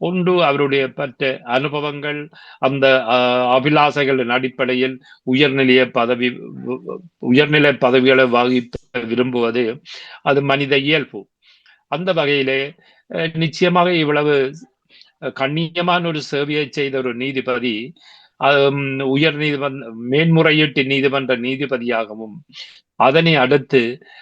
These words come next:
அ, உயர் நீதிமன்ற நீதிபதியாகவும் வர வேண்டும் என்ற, அ, எண்ணம், அபிலாசை, லட்சியம்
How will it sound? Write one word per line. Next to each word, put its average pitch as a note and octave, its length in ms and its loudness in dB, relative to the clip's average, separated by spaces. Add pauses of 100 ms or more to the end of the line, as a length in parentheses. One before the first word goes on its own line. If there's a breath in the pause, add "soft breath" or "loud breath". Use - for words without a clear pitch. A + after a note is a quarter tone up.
(120 loud breath)
அ, E3 120 2
உயர் D#3+ 280 2
நீதிமன்ற D3+ 680 -2
நீதிபதியாகவும் C#3+ 800 -4
வர B2+ 220 -4
வேண்டும் D#3+ 400 -4
என்ற, C3 580 -2 (540 loud breath)
அ, C3 60 4
எண்ணம், D3 840 0 (160)
அபிலாசை, C#3+ 720 2
லட்சியம் C#3 760 -4